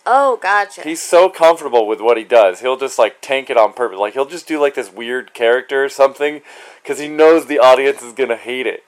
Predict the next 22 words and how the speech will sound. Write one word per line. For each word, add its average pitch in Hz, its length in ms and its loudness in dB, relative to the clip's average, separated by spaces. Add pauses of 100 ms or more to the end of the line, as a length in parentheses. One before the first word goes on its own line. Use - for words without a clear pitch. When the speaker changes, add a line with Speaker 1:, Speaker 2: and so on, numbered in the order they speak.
Speaker 2:
And 127 180 0
it 131 140 -8
just, 147 320 -8
it's 135 220 -6
the 139 140 2
funniest 143 720 0
thing. 117 300 -2
I, 113 200 0 (180)
I'm, 127 280 -2 (440)
I 120 60 0
know 147 100 0
you're 165 100 0
not 151 160 6
supposed 143 220 0
to 131 60 -12
play 135 200 0
to 127 80 0
the 107 100 -8
back 117 240 6
of 104 60 -16
the 104 60 -10
room. 107 340 -6